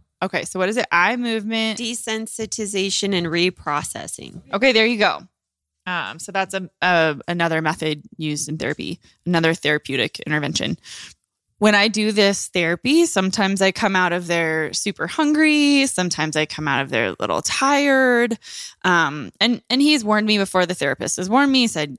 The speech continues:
Speaker 1: you know, "If you need to take a few moments to just rest in your car before you drive, please do so you're safe."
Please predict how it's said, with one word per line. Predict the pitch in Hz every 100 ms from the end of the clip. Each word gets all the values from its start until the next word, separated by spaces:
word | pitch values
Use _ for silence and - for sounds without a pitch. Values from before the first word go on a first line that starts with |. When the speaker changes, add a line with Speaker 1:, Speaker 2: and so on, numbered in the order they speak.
| -
Speaker 1:
you |
know, | 165
"If | 151
you | 180 -
need | 240
to | 240
take | 220 220
a | 226
few | 214
moments | 190 175 170 160
to | -
just | 151 156
rest | 147 135 -
in | 170
your | 120
car | - 175 160
before | 156 117
you | 147
drive, | 151 127 151
please | - -
do | - -
so | - -
you're | -
safe." | - 294 - -